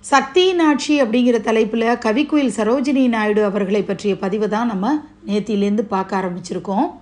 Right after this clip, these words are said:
இவங்களுடைய இளமை கால கல்வியை பத்தி இன்னைக்கு பார்க்கலாம். இவங்க சின்ன வயசுலேயே புத்தி கூர்மையோட நல்ல ஒரு சிறப்பா படிக்கக்கூடிய ஒ-, ஒரு மாணவியா இருந்திருக்காங்க.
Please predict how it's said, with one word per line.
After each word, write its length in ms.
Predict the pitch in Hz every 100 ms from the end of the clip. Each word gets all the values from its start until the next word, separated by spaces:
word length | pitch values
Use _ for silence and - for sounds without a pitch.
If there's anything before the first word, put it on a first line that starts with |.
| - - _ _ _ _ - - -
இவங்களுடைய 640 | 277 302 359 320 302 294 311
இளமை 480 | 277 254 330 349 320
கால 320 | 262 240 220
கல்வியை 400 | 233 233 269 277
பத்தி 240 | 208 202
இன்னைக்கு 300 | 247 202 190
பார்க்கலாம். 760 | 185 180 - 180 185 269 339 - - - - - - - - -
இவங்க 640 | - 262 302 277 285 381 - - - - _ _ _
சின்ன 340 | - 269 294 359
வயசுலேயே 760 | 320 269 269 254 247 285 247
புத்தி 380 | 208 254 311 330 269
கூர்மையோட 680 | 269 247 240 226 220 240 254
நல்ல 460 | 208 226 320 359
ஒரு 140 | 254 208
சிறப்பா 360 | - 247 247 294
படிக்கக்கூடிய 840 | 294 226 240 - - 254 226 214 247
ஒ-, 320 | 254 214 214
ஒரு 140 | 202
மாணவியா 600 | 196 196 226 214 208 220
இருந்திருக்காங்க. 760 | 196 196 202 190 190 170 196